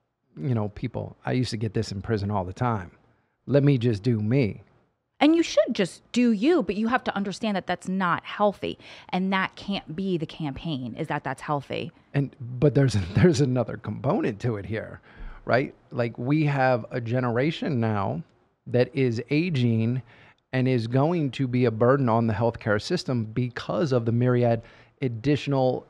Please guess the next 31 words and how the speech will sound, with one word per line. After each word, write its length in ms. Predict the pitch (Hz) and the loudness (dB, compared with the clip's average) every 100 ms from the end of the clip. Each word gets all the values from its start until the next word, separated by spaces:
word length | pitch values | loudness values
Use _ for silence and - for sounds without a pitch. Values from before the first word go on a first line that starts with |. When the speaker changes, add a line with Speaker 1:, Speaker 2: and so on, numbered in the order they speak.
| - | -4
Speaker 1:
adverse 540 | 139 147 127 139 135 | 0 0 4 4 4
health 420 | - 110 139 131 - | 0 -2 0 -2 -8
consequences 1200 | - 165 208 - - 135 110 - 113 123 151 - - - _ _ _ _ | -10 -6 -4 -6 -6 -4 -4 -2 -2 -2 -6 -12 -18 -20 _ _ _ _
of 260 | 135 190 202 | 2 2 2
living 640 | 147 135 117 123 123 131 - - | 4 4 6 4 4 0 -4 -4
a 100 | 123 | -2
certain 520 | - 135 127 123 120 | 2 2 2 2 2
way, 420 | 113 107 117 160 - - - _ - | 2 2 0 -4 -10 -20 -20 _ 2
of 320 | 131 170 185 | 4 4 -2
carrying 560 | - 135 127 120 117 - | -6 -2 0 0 -2 -4
additional 520 | 131 117 120 - 117 113 | -6 -2 -2 -2 -4 -4
weight. 300 | 117 127 180 - - _ | -2 -4 -6 -16 -20 _
That's 240 | 135 190 | -2 0
just 220 | 320 - | -4 -2
a 40 | 135 | 0
reality. 340 | 123 165 151 | 4 4 2
You 160 | 113 127 | 2 2
look 160 | 147 | 2
at 80 | 127 | 2
the 60 | 123 | 2
number 260 | 123 123 | 4 4
of 160 | 113 107 | 4 2
knee 400 | 120 135 139 156 | 2 4 4 0
and 140 | 127 123 | -4 -4
hip 260 | 104 143 | -2 0
replacements 840 | 165 160 160 170 196 208 208 - - _ _ _ _ _ _ _ - | 0 0 0 0 0 -2 -2 -10 -18 _ _ _ _ _ _ _ 0
over 200 | 135 131 | 2 4
the 100 | 123 | 4
last 280 | 123 131 - | 4 2 0
couple 220 | 143 131 | 0 0
decades, 460 | 117 123 160 160 | 0 0 0 -4